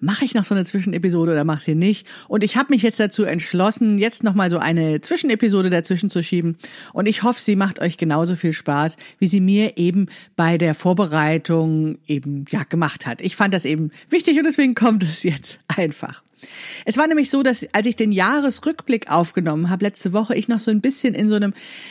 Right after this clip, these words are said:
ja, ich sag jetzt mal, so einem trägen Nebel <laughs> gesteckt habe, wo irgendwie zwar grundsätzlich klar war, wie es in den nächsten Zeit bei Krafteln weitergeht. Also natürlich habe ich eine Idee und eine Vision davon,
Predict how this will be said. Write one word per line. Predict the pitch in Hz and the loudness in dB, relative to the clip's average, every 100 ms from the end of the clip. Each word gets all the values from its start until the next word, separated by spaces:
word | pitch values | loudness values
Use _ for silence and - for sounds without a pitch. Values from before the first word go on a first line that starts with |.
| - | -10
ja, | - 202 220 214 202 | 0 2 4 4 2
ich | 185 | 0
sag | - 208 | 0 0
jetzt | 202 202 | 0 0
mal, | 190 185 | 0 0
so | |
einem | 190 185 175 165 | 0 0 -2 -4
trägen | - 170 190 202 208 202 196 185 | -4 0 0 2 0 0 -2 0
Nebel | 185 226 233 208 202 190 - - | 2 2 2 4 4 4 -2 -6
<laughs> | - - | -2 -2
gesteckt | 202 214 - - 190 - - 180 | -2 -4 -4 -4 -4 -4 -8 -2
habe, | 185 185 226 262 - - - - | 2 2 2 0 -4 -10 -16 -2
wo | 220 - | -2 2
irgendwie | 226 285 339 339 302 262 262 262 262 - - - | 2 2 2 -2 -2 2 4 4 0 -10 -20 -10
zwar | - 196 | -2 -2
grundsätzlich | - - 277 403 269 196 - 165 - | 0 2 2 2 -2 -2 -2 -4 -4
klar | - 160 160 170 160 | -2 0 2 2 2
war, | 151 139 | 2 2
wie | 160 | 2
es | 160 | 2
in | 147 | 0
den | 143 147 156 - | 0 0 -2 -2
nächsten | 160 160 - 151 151 | -2 -2 -6 -4 -4
Zeit | - 156 160 | 0 0 2
bei | 143 | 0
Krafteln | - 143 160 165 147 | 0 0 0 0 0
weitergeht. | 135 170 208 160 151 | 2 2 2 2 0
Also | 139 160 | -2 -2
natürlich | 151 247 240 | -2 0 0
habe | 180 | 0
ich | 165 | 0
eine | 170 | 0
Idee | 143 147 170 202 | 0 2 2 4
und | 180 | 2
eine | 151 | 2
Vision | 156 151 175 247 | 0 0 2 4
davon, | 208 170 175 | 2 2 0